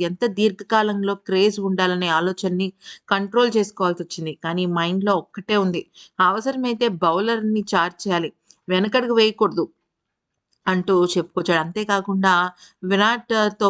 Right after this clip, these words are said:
బ్యాటింగ్ ఎలా అనిపించింది అంటే, ఇక విరాట్ క్రేజ్కి వచ్చిన వెంటనే షాట్లు మూత మొదలు పెట్టేశాడు. మేమిద్దరం కంటిన్యూస్గా మాట్లాడుకున్నాం. ఇక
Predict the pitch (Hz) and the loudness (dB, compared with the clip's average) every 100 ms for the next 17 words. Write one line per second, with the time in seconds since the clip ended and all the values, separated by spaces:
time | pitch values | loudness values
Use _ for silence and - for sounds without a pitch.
0 | 180 175 165 175 214 196 190 196 190 180 | 0 0 0 -2 -2 0 2 2 0 -4
1 | 185 180 190 185 180 170 165 208 165 180 | -4 -2 -2 0 -2 -4 -2 2 4 2
2 | - - - 208 202 185 180 208 202 _ | -2 -18 -12 -6 0 2 2 0 -4 _
3 | _ _ - 185 220 247 262 233 220 - | _ _ -6 0 2 2 -2 -4 -6 0
4 | 196 208 226 233 220 190 190 214 202 185 | 4 4 2 0 0 0 0 0 2 2
5 | 185 202 196 190 - 175 190 196 202 185 | 0 0 0 0 2 2 2 0 -2 -2
6 | 185 208 202 196 190 196 190 185 185 175 | -2 -2 0 0 0 -2 -2 0 0 -2
7 | 165 - - - 180 175 165 214 214 196 | -6 -16 -16 -6 -4 -4 -4 -2 0 0
8 | 170 196 202 208 202 - 202 202 196 202 | -2 -2 0 0 -2 -2 0 0 0 -2
9 | 190 196 196 185 - - _ 233 220 | -2 0 2 0 -6 -20 _ -6 0